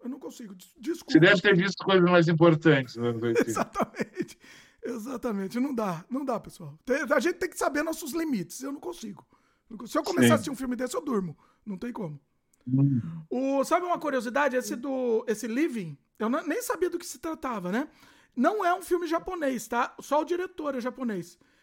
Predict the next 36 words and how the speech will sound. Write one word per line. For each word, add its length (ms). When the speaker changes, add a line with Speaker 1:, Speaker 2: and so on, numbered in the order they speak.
Speaker 1:
É 80
um 80
filme 300
que 60
se 120
passa 340
Speaker 2:
Ah, 280
Speaker 1:
na, 320
Speaker 2:
tá. 200
Speaker 1:
se 180
passa 320
numa 220
Londres 540
des-, 320
destruída 580
pela 220
Segunda 360
Guerra 200
Mundial. 440
Olha 180
que 60
interessante. 600
Speaker 2:
Olha, 440
Speaker 1:
Hum. 120
Speaker 2:
eu 140
vou 140
atrás. 800
Já, 240
Speaker 1:
Muito 140
Speaker 2:
já 160
adorei. 300
Speaker 1:
interessante. 360
Pois 200
é. 140
Ele 260
tá 720